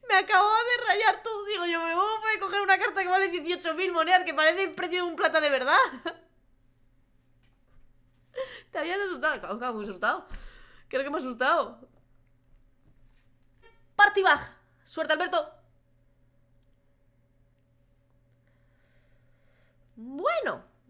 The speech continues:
no está mal tampoco. No está mal. No nos están saliendo cartas caras, caras, caras, caras.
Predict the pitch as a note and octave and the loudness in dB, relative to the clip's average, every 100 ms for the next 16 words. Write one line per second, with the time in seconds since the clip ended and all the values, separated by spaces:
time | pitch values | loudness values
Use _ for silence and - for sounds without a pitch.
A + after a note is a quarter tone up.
0 | - - A3 C#4 B4+ A#4 G4 F#4+ G#4 D4 | -20 -12 -8 -2 -2 0 0 0 0 -2
1 | C#4 G4 D#4+ F3 - _ _ _ _ _ | 0 -2 -2 -4 -8 _ _ _ _ _
2 | _ _ A3+ B3 G#4 A4 G4 G#4 G#4+ C4+ | _ _ -14 -8 -8 -4 0 2 2 -2
3 | - C4 G#4 A#4 G#4 G#4 F#4+ F#4 F4 E4+ | -6 -6 -4 -4 -6 -6 -6 -4 -4 -2
4 | F4 E4+ D#4+ - E4+ D4 - E4 C#4+ - | -2 -2 -6 -4 -4 -4 -4 -2 -2 -4
5 | D4+ C4+ - D#4+ D#4 F#3+ - | -4 -4 -2 2 2 0 -4